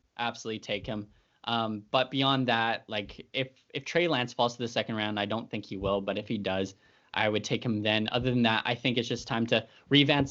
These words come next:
revamp this offense. We're going to have about ten picks this year with, uh, all the compensation picks that we, that we're going to be having from free agents that have left. Thank you, Packers, for signing Adrian Amos.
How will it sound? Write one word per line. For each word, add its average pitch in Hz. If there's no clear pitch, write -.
revamp 131
this 113
offense. 113
We're 123
going 135
to 139
have 123
about 110
ten 117
picks -
this 117
year 123
with, 113
uh, 113
all 120
the 123
compensation 117
picks 104
that 104
we, 110
that 113
we're 113
going 107
to 107
be 104
having 104
from 101
free 107
agents 104
that 101
have 101
left. 101
Thank 113
you, 113
Packers, 107
for 92
signing 98
Adrian 95
Amos. 98